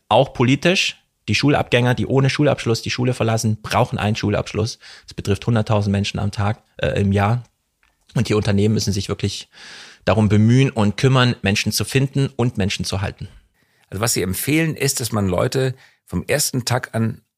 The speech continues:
Speaker 2: einstellt. Keine befristeten Verträge mehr, volles Gehalt vom ersten Tag an, Kündigungsschutz idealerweise auch vom ersten Tag an. Und das schafft Loyalitäten.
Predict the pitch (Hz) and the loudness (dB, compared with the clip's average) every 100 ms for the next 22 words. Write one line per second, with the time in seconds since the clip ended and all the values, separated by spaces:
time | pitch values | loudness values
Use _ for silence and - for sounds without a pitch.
0 | _ 101 98 - 52 - - 110 131 135 | _ -2 0 -2 -4 -8 -6 -2 -2 -2
1 | 120 123 135 123 127 - 78 78 80 80 | -4 -4 -2 -2 -4 -4 -2 0 0 0
2 | 82 78 110 127 - 92 92 104 101 - | 0 0 -2 -2 -2 -2 -2 -2 -6 -4
3 | 90 - 101 78 76 - 78 80 - 139 | -4 -4 -4 -2 -4 -4 -6 -6 -2 -2
4 | 131 123 110 - - - 90 87 95 92 | 0 -2 -2 -4 -4 -4 -2 0 2 0
5 | 87 - - 90 82 82 87 - 85 - | 0 -4 -2 -2 -2 -4 -6 0 -2 0
6 | 85 82 - - _ _ 85 101 - 120 | -4 -4 -12 -20 _ _ -2 0 0 0
7 | - 98 98 101 104 98 76 - | -2 -2 0 0 0 -2 -2 -4